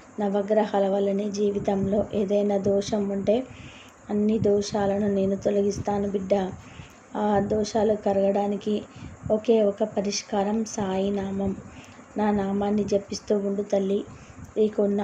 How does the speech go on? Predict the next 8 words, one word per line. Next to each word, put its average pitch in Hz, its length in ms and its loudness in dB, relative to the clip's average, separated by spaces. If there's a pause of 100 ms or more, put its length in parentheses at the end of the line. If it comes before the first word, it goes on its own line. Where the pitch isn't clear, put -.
అన్ని 208 300 2
దోషాలను 202 640 2
తొలగిస్తాను. 196 680 0 (680)
ఏటి 214 360 2
వల్ల 208 340 4
నీకు 208 360 2
చెడు 104 240 0
జరుగుతుందో 202 680 4